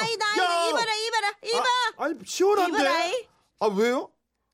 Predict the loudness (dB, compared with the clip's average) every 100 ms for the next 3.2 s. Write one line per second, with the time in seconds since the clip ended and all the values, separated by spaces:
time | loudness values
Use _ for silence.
0 | _ -10 -6 -2 0 0 -2 -2 -4 -4
1 | -4 -2 0 0 0 -2 -4 -4 -6 -8
2 | -4 -2 -2 0 2 2 0 -2 -2 0
3 | 0 0